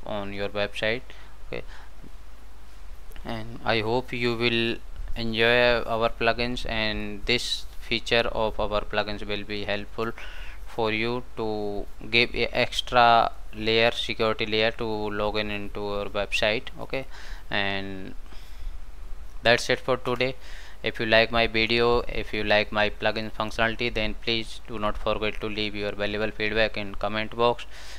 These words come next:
and subscribe to our channel to get some more useful videos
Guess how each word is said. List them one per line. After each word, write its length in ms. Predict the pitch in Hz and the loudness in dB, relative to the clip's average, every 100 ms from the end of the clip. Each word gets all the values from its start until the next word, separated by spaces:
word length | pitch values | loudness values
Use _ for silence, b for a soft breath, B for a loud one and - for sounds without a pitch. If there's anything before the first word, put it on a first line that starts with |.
| B - | B -2
and 240 | 101 104 | -2 0
subscribe 600 | - 113 - - 123 123 | 0 0 0 4 4 4
to 100 | 127 | 0
our 160 | 120 117 | 2 2
channel 420 | - 117 117 117 | 0 0 0 0
to 120 | 110 107 | -2 -2
get 300 | 110 110 - | 2 0 0
some 400 | - - 120 110 | -2 2 2 2
more 500 | 107 107 113 123 123 - B B B - | 0 -2 0 0 -2 -6 B B B -4
useful 480 | 113 120 - - 117 | 0 0 -2 0 0
videos 960 | 110 107 104 101 104 - - - - | 0 0 0 0 -2 -4 -6 -6 -6